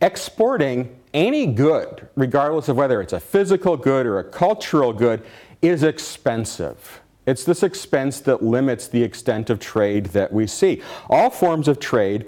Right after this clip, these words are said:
are ultimately limited by what, um, economists call transaction costs, right?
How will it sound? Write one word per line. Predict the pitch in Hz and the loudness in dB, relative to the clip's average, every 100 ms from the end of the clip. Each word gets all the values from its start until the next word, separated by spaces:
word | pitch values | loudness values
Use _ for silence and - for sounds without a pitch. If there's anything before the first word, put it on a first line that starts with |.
| - | -4
are | - 131 | 0 2
ultimately | 139 165 196 196 151 131 | 2 2 0 2 2 2
limited | 120 123 127 101 | 0 0 -2 -2
by | 120 113 117 | -2 -2 -2
what, | 101 107 - - - | 0 -2 -4 -8 -2
um, | 113 104 104 | 0 0 -2
economists | 110 - 139 139 139 120 110 - | -6 -4 -2 -2 -2 -4 -6 -8
call | - 110 101 | -2 0 -2
transaction | 92 - 131 110 101 117 120 - 107 87 | -6 -6 -4 -2 0 0 0 -4 -4 -4
costs, | - 92 73 - - - - - | -2 -2 -2 -8 -12 -8 -8 -2
right? | 107 156 | -2 -2